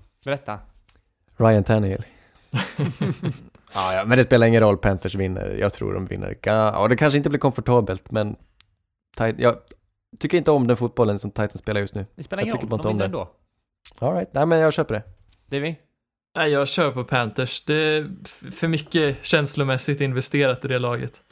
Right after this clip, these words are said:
Speaker 1: Är det
Speaker 3: Jag är
Speaker 1: McCaffrey
Speaker 3: sugen
Speaker 1: som kommer
Speaker 3: på,
Speaker 1: springa
Speaker 3: på
Speaker 1: sönder,
Speaker 3: påsa
Speaker 1: eller
Speaker 3: dem
Speaker 1: vad?
Speaker 3: faktiskt, men det kanske är fegt.
Speaker 2: Vad sa du, Erik?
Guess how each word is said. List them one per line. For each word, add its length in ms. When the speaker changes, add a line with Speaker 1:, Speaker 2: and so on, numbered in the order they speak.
Speaker 1:
Är 100
det 40
Speaker 3:
Jag 80
är 40
Speaker 1:
McCaffrey 240
Speaker 3:
sugen 140
Speaker 1:
som 60
kommer 200
Speaker 3:
på, 60
Speaker 1:
springa 140
Speaker 3:
på 80
Speaker 1:
sönder, 160
Speaker 3:
påsa 220
Speaker 1:
eller 80
Speaker 3:
dem 60
Speaker 1:
vad? 100
Speaker 3:
faktiskt, 340
men 180
det 120
kanske 280
är 40
fegt. 420
Speaker 2:
Vad 120
sa 100
du, 80
Erik? 160